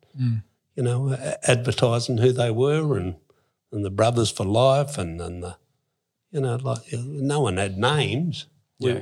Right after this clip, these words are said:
Speaker 2: we were just who we were and we did what we did and, you know,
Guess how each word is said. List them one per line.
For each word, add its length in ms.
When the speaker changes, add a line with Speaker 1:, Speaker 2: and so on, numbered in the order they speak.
Speaker 2:
we 100
were 260
just 280
who 140
we 160
were 280
and 140
we 80
did 240
what 140
we 100
did 280
and, 200
you 80
know, 220